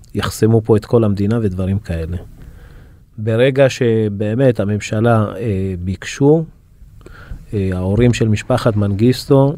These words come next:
מכבדים את הממשלה, מאמינים לממשלה, אבל איפשהו כל גורמי הממשלה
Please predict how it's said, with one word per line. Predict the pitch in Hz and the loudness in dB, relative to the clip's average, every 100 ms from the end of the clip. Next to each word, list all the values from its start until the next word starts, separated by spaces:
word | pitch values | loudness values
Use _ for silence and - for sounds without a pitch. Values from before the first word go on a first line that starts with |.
| 151 - 113 | -8 -10 -4
מכבדים | 107 107 101 110 120 | -2 -2 0 2 2
את | 147 | 2
הממשלה, | 117 117 113 - 117 113 113 107 | 0 0 -2 -2 -2 0 0 -2
מאמינים | 104 101 95 101 98 123 | -2 0 0 2 2 2
לממשלה, | 123 120 117 - 123 117 117 113 110 - - - - - - - | 2 2 0 0 0 2 2 0 -4 -12 -20 -20 -20 -20 -20 -16
אבל | 87 101 98 | -8 -6 -2
איפשהו | 139 - 143 - 127 147 139 147 - | -2 0 0 0 0 2 2 0 -4
כל | - 139 | 2 4
גורמי | 123 117 131 | 4 4 4
הממשלה | 123 123 - 120 147 139 | 2 0 0 0 2 2